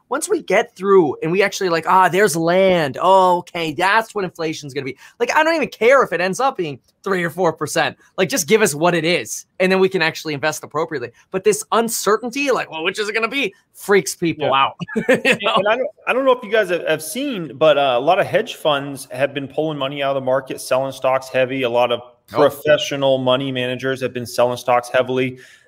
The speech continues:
Speaker 2: That money can
Speaker 1: Mm.
Speaker 2: only sit on the sideline for so long, um, because eventually people are like,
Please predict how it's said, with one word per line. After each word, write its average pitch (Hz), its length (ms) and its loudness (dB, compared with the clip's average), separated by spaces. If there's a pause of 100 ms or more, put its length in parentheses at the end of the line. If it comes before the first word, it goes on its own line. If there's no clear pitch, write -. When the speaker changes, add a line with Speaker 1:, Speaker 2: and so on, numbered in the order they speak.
(120)
Speaker 2:
That 202 340 4
money 262 260 2
can 175 220 -2
Speaker 1:
Mm. 151 40 2 (120)
Speaker 2:
only 202 140 -4
sit 156 240 0
on 147 140 2
the 127 60 -6
sideline 123 540 0
for 113 120 -14
so 120 260 -2
long, 110 480 -6 (280)
um, 127 340 4
because 147 380 2
eventually 165 560 2
people 175 400 -2
are 135 140 4
like, 127 340 2